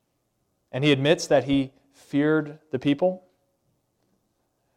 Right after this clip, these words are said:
But he seems to think that he can simply apologize and then move on. Uh, he doesn't mourn. He doesn't fast. He doesn't pray. He doesn't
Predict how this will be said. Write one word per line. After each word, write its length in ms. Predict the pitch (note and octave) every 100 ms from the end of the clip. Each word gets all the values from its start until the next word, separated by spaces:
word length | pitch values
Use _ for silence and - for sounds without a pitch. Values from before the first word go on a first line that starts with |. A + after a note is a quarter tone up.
| _ _
But 80 | D#3
he 80 | F3
seems 180 | F#3+ F3
to 80 |
think 220 | E3+ F3+ F3
that 100 | D3+
he 120 | E3
can 140 | D#3+
simply 580 | C#3+ E3 D3+ D3 C#3 C3
apologize 680 | - - D3+ D#3 D3 C3+ C3
and 100 | B2
then 220 | A#2+ A#2 _ _ _
move 180 | B2 A#2+
on. 200 | G#2+ F#2+ _ _ _ _ _ _ _ _ _ _ _ _ _ _ _
Uh, 120 | G#2+
he 140 | G#2 B2+
doesn't 280 | C3+ D#3
mourn. 360 | B2+ A2+ A#2 C#3 _ _ _ _ _ _
He 80 | A2
doesn't 300 | A2 G#2 -
fast. 540 | B2+ C3 C3+ - -
He 100 | A2+
doesn't 340 | A2 G#2+ G#2+
pray. 400 | - D3 D3+ D3+
He 120 | C3+ B2
doesn't 300 | B2+ B2+